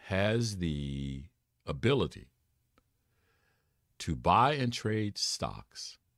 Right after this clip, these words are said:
on the open market. And the concern is that that ability creates a level of distrust. Would you agree?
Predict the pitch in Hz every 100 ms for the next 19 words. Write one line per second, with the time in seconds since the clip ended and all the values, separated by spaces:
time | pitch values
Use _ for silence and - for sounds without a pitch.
0 | _ _ - 76 76 73 87 110 80 60
1 | 62 69 - _ _ _ _ _ _ _
2 | _ _ _ _ _ _ _ _ _ _
3 | _ _ - 90 87 82 - 82 - 156
4 | 214 202 80 58 50 82 - - _ _
5 | _ _ _ _ _ _ _ _ _ _
6 | _ _ _ 90 82 - 101 107 85 131
7 | 143 120 87 78 73 71 73 _ _ _
8 | _ _ _ - - 113 104 101 98 76
9 | 76 92 104 98 85 73 90 80 - -
10 | 104 - - - - _ _ _ _ _
11 | _ _ _ _ - 80 82 82 80 90
12 | -